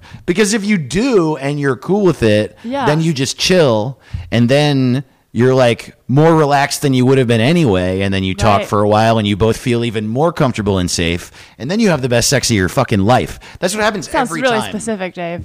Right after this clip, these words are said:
Speaker 2: Uh,
Speaker 1: Yeah.
Speaker 2: yeah. <laughs>
Speaker 1: Of your life. Every
Speaker 2: Um,
Speaker 1: time I have sex is the best sex of my <laughs> life.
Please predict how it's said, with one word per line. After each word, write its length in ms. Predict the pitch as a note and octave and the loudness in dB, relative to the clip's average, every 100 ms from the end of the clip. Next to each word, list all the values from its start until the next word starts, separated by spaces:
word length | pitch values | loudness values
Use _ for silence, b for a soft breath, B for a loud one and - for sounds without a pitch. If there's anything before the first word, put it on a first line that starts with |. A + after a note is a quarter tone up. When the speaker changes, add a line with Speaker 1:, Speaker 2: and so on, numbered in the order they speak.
| - | -6
Speaker 2:
Uh, 60 | - | 0
Speaker 1:
Yeah. 380 | A#2+ F2+ C#2+ G#2+ | 2 0 -4 -8
Speaker 2:
yeah. 360 | - - A3+ - | -10 -14 -16 -20
<laughs> 180 | - _ | -20 _
Speaker 1:
Of 160 | C#3+ C#3+ | -2 0
your 120 | B2+ | 0
life. 240 | G#2+ D#2 - | 0 -2 -2
Every 200 | D#3 F#3+ A3 | 0 2 4
Speaker 2:
Um, 40 | |
Speaker 1:
time 200 | G#3 F#3 | 4 2
I 40 | E3+ | 2
have 120 | D#3+ | 0
sex 380 | D3 C3+ D3 - B B | 2 0 0 -8 B B
is 220 | C3 G#2 G2 | -4 -4 -6
the 180 | A#2 C3 | -4 -4
best 300 | A#2+ A#2 - | -2 -4 -2
sex 220 | A#2+ G2+ - | -6 -6 -6
of 180 | G#2+ G2+ | -4 -4
my 140 | G2 F#2 | -6 -8
<laughs> 100 | |
life. 60 | E2+ | -8